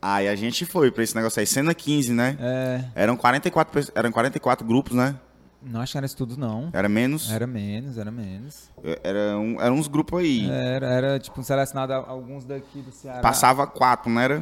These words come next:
Speaker 2: Era.
Speaker 1: Só que tinha uns negócios de cota, né?
Speaker 2: Isso, era, tinha uns do, do, do Ceará, de, de Fortaleza, eu acho, do Ceará.
Speaker 1: Tinha umas paradas
Speaker 2: E
Speaker 1: de
Speaker 2: dois
Speaker 1: cota.
Speaker 2: de fora, dois do Nordeste, não sei, algumas coisas
Speaker 1: Macho,
Speaker 2: assim, né?
Speaker 1: a primeira prova foi a prova escrita, tu lembra?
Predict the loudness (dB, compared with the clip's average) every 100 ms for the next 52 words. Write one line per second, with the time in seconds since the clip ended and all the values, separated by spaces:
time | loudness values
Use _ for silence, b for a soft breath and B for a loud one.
0 | -2 0 2 2 2 0 -2 -4 -2 0
1 | 0 0 -2 0 0 2 4 4 4 -2
2 | 0 0 4 4 4 4 4 4 2 0
3 | -2 -4 -6 -4 -2 0 -2 -2 -2 2
4 | 2 4 2 2 2 0 0 -2 2 4
5 | 4 4 6 6 4 2 4 6 6 4
6 | 4 2 0 -4 -10 -4 4 6 8 8
7 | 8 10 10 10 4 -4 2 6 8 8
8 | 8 6 6 6 6 4 4 6 6 4
9 | -2 -6 -4 -4 -6 0 6 8 8 6
10 | 2 0 2 2 4 4 6 4 4 2
11 | 6 8 8 4 0 2 4 4 4 4
12 | 0 2 4 2 2 4 4 4 -2